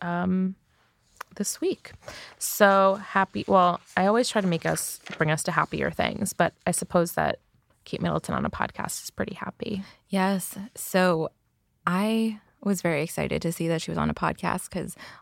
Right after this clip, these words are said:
Speaker 2: obviously I had no idea she was gonna be on a podcast 'cause
Speaker 1: No.
Speaker 2: how would I ever possibly know this?
Speaker 1: No.
Speaker 2: And I was like, "Great, she's gonna be on a podcast." 'Cause when I, when I see people that I'm interested in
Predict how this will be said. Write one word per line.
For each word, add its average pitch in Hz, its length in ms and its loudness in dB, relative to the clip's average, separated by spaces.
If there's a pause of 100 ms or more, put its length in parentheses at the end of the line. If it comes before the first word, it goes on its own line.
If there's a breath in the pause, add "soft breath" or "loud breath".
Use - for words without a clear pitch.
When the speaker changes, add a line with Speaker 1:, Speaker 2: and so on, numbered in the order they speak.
Speaker 2:
obviously 165 320 -2
I 156 60 0
had 156 100 -4
no 160 80 -2
idea 151 220 -4
she - 100 -6
was 160 80 -4
gonna 160 140 -4
be 180 100 -2
on 196 60 0
a 190 60 0
podcast 208 420 -6
'cause 170 100 -2
Speaker 1:
No. 170 340 4
Speaker 2:
how 175 140 8
would 170 100 6
I 160 160 4
ever 165 200 -2
possibly 160 520 -6
know 143 200 -4
this? 233 320 -2 (160 loud breath)
Speaker 1:
No. 180 340 2
Speaker 2:
And 175 480 4 (300 loud breath)
I 180 40 6
was 175 120 2
like, 160 220 -4 (200)
"Great, 214 340 4
she's - 120 -8
gonna 185 100 2
be 170 80 0
on 156 80 2
a 160 60 0
podcast." 214 680 2
'Cause 175 160 0
when 190 100 4
I, 208 220 4 (540 soft breath)
when 202 100 4
I 208 100 6
see 214 240 0
people 180 280 0
that 160 80 4
I'm 156 100 -2
interested 170 320 -2
in 156 180 0